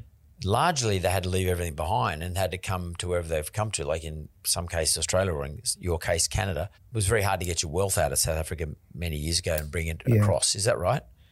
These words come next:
Speaker 2: Yeah, that's exactly right. I think it depends on what, there were different waves of South Africans that kind of left, depending on,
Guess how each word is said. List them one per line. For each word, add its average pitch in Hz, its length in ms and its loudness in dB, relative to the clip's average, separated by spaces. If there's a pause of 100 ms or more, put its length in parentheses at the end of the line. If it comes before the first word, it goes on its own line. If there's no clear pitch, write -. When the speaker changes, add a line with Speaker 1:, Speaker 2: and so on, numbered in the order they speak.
Speaker 2:
Yeah, 131 400 8
that's 127 220 2
exactly 120 340 4
right. 107 220 6
I 131 40 8
think 143 140 8
it 127 80 4
depends 120 360 6
on 107 60 6
what, 104 220 4
there 120 100 4
were 117 60 6
different 107 320 6
waves 92 580 4 (440)
of 95 120 6
South 101 140 6
Africans 95 440 4
that 98 80 2
kind 95 160 6
of 90 80 4
left, 90 400 2
depending 92 340 4
on, 82 220 2